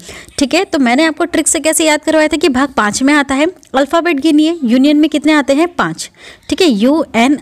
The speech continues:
आई ओ एन, पाँच अल्फ़ाबेट यहाँ पर आ रहे हैं। तो किस भाग में आता है बच्चों? ये पाँचवें भाग में आता है। इस तरह से हम याद कर लेंगे ट्रिक से। अब देखिए, यहाँ पर पाँच अध्याय है, ध्यान रहे, संविधान ये भाग पाँच में भी पाँच अध्याय है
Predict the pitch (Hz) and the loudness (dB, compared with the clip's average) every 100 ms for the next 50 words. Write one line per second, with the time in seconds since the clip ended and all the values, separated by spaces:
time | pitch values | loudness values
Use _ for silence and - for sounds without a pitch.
0 | 214 208 285 - 247 240 202 175 - 254 | 0 0 -2 0 -2 0 -4 -4 -4 0
1 | 330 294 247 262 262 269 202 196 262 277 | 0 0 -2 0 -2 -2 -2 0 0 2
2 | 277 285 427 - - - - 226 262 220 | 2 0 -2 -6 -18 -14 -6 -2 -2 0
3 | 233 254 262 240 254 247 240 262 349 208 | -2 0 -2 -2 -2 -2 0 0 0 -2
4 | 165 - 262 226 190 185 151 190 220 233 | -4 0 0 0 -2 0 0 -2 -2 0
5 | 202 202 233 277 170 - 208 202 262 370 | 0 0 0 0 -2 -4 -2 2 2 0
6 | 202 170 - 151 - _ - _ _ _ | -4 -4 -6 -6 -14 _ -20 _ _ _
7 | _ _ _ - - - 269 254 294 359 | _ _ _ -20 -20 -6 -4 -2 -2 0
8 | 285 247 302 349 - 254 330 - - 202 | 0 0 -2 -4 -4 0 -2 -4 -4 -4
9 | 165 202 190 185 170 175 233 285 254 240 | -2 -2 -2 -4 -8 -6 -4 -2 -2 -2
10 | 330 - - - - 254 247 294 302 240 | -4 -6 -18 -6 -2 -2 0 0 -2 -2
11 | 277 269 247 285 - 233 349 - 311 339 | -4 -4 -4 -2 -2 -2 -2 -2 -4 -4
12 | - 214 190 226 254 247 | -4 -4 -2 0 0 -2